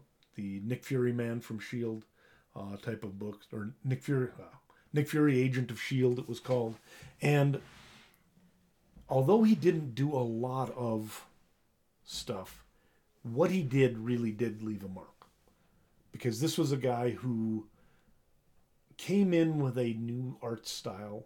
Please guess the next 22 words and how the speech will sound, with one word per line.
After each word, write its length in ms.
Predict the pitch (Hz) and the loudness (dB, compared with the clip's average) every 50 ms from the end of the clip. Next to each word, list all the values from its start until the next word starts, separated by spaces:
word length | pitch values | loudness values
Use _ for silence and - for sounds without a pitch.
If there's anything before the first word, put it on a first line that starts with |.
| - - | -12 -10
a 80 | 127 | -8
more 240 | 113 110 120 123 120 | -6 -4 -2 -2 -2
modern 560 | 120 120 120 120 127 135 131 123 120 117 110 | 0 0 2 4 6 6 6 6 4 4 0
style, 580 | 104 - - - 113 107 110 110 107 110 113 - _ _ _ _ _ _ _ _ - | -2 -4 -6 -8 -6 -6 -6 -8 -8 -8 -10 -14 _ _ _ _ _ _ _ _ -2
kind 160 | - 131 131 | 2 4 4
of 120 | 127 120 | 4 2
almost 440 | 127 - 131 127 131 131 123 - - | 0 0 0 2 4 2 2 2 0
a, 140 | 123 110 110 127 - _ _ _ _ _ _ | 0 0 -2 -4 -8 _ _ _ _ _ _
you 100 | - 123 | -10 -8
know, 140 | 104 98 95 | -8 -8 -8
mod 560 | 95 101 107 113 117 117 117 113 107 104 101 - _ - | -6 -6 -4 -2 -2 -2 -2 -4 -4 -6 -8 -12 _ -12
type 220 | - 107 104 - | -10 -10 -8 -8
of 120 | 120 101 - | -10 -12 -10
thing, 300 | - 120 110 104 101 - _ _ - - - - - | -8 -8 -8 -8 -8 -10 _ _ -20 -20 -20 -12 -4
where 140 | - 127 131 | 0 2 2
it 80 | 143 139 | 2 2
was 160 | 127 117 110 | 0 -2 -2
very 840 | 110 110 113 123 131 139 139 139 135 135 131 131 131 127 120 - _ _ _ _ _ _ _ _ _ _ _ _ _ _ _ _ - | -2 0 4 4 6 6 6 4 2 2 2 0 0 -2 -4 -8 _ _ _ _ _ _ _ _ _ _ _ _ _ _ _ _ -12
psychedelic, 840 | - - - - 131 127 - 117 107 120 123 123 123 123 123 - - - - - | -8 -4 0 0 0 0 0 -2 0 2 4 4 4 4 2 0 -6 -18 -18 -12
very 240 | - 120 110 110 107 | -8 -4 -4 -4 -4
sixties. 840 | 104 - - 123 113 - - - 123 113 107 107 107 101 - - - _ _ _ _ - _ _ _ _ _ - | -4 -4 -6 -6 -6 -8 -8 -8 -6 -4 -4 -4 -4 -6 -8 -12 -14 _ _ _ _ -20 _ _ _ _ _ -8
And 600 | - 127 120 120 120 123 120 120 117 113 113 117 | -4 -2 -2 0 0 0 0 0 -2 -2 -4 -6